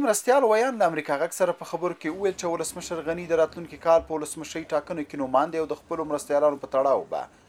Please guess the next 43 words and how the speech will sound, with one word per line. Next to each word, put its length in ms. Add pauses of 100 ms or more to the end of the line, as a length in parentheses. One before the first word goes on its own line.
(100)
په 120
راتلونکي 440
کې 220
معلومات 460
شریک 340
کړي. 160 (420)
د 160
ولسمشر 560
غني 240
مرستیال 400
ویان 300
شاه 180
حسین 240
مرتضوي 540
وویل 280
ولسمشر 540
غني 240
که 160
په 100
دوهم 220
ځلي 260
ټاکنو 300
کې 180
بریالی 460
شي، 100 (380)
نو 240
د 180
کومو 240
پروګرامونو 560
بنسټ 300 (140)
چې 60 (140)
ایښی 240 (140)
هغه 200
به 140
بشپړ 400
کړي. 160 (260)
په 140
دغو 180
ناتکمیله 540
پروګرامونو 540
کې 260
سوله، 400
زیربناوي 500